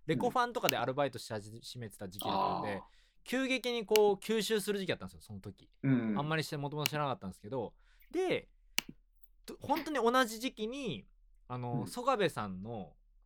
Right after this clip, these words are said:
Speaker 1: 曽我部圭一さんと、
Speaker 2: うん。
Speaker 1: まあ、企画をやることになるんですよ、一緒に。
Speaker 2: うん。なんか知ってます、知ってます。
Speaker 1: そう。で、
Speaker 2: うん。
Speaker 1: 曽我部さん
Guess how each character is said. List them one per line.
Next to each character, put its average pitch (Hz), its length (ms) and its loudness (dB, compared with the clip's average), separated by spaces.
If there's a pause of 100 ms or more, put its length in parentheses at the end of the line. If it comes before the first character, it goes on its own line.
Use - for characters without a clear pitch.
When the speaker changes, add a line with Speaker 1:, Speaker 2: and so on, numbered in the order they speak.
Speaker 1:
曽 185 100 -8
我 175 80 0
部 139 80 0
圭 131 260 0
一 120 840 -6
さ 127 160 -10
ん 127 100 -14
と、 190 200 2
Speaker 2:
う - 20 -2
ん。 - 20 -6
Speaker 1:
ま 127 80 -2
あ、 - 80 -8
企 - 160 -16
画 240 240 2
を 240 60 10
や 226 80 6
る 214 40 4
こ 208 80 4
と 147 60 -4
に 104 60 -4
な - 20 -4
る - 0 -
ん - 20 -8
で - 60 -12
す - 40 -20
よ、 - 120 -20
一 - 80 -14
緒 - 160 -10
に。 95 140 -8 (160)
Speaker 2:
う 170 100 4
ん。 131 440 8
な 143 120 12
ん - 20 12
か 95 200 2
知 - 100 2
っ - 40 -12
て 113 60 0
ま 101 80 -2
す、 - 100 -10
知 - 80 -12
っ - 20 -20
て 104 80 -10
ま - 80 -14
す。 - 40 -20
Speaker 1:
そ 127 120 -2
う。 - 20 -2
で、 160 100 0
Speaker 2:
う - 20 2
ん。 - 20 -4
Speaker 1:
曽 240 240 -2
我 247 220 4
部 196 180 -4
さ 190 240 -2
ん 185 100 -6